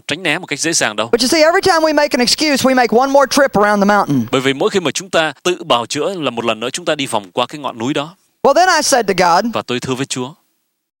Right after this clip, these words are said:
Speaker 2: "Well, I bought those pretty red and silver earrings to wear with that dress."
Speaker 1: "Nhưng mà thưa Chúa, con cũng có mua cái, một cái đôi, ờ, vòng tay màu đỏ đi,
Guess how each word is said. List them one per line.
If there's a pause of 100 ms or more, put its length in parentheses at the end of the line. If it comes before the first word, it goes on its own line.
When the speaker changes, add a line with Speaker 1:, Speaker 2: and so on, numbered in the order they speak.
(640)
Speaker 2:
"Well,
I
bought
those
pretty
red
and
silver
earrings
to
wear
with
that
dress."
Speaker 1:
"Nhưng
mà
thưa
Chúa,
con
cũng
có
mua
cái,
một
cái
đôi,
ờ,
vòng
tay
màu
đỏ
đi,